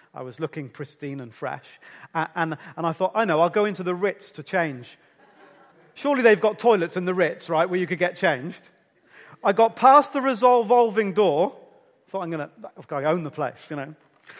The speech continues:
I got about three steps in before I was almost physically manhandled out. Not because I wasn't important. Surely they knew who I was.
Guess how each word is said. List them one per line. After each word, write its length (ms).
I 120
got 180
about 220
three 320
steps 500
in 320
before 280
I 60
was 160
almost 720
physically 480
manhandled 920
out. 460
Not 440
because 320
I 100
wasn't 340
important. 520
Surely 300
they 120
knew 140
who 160
I 80
was. 480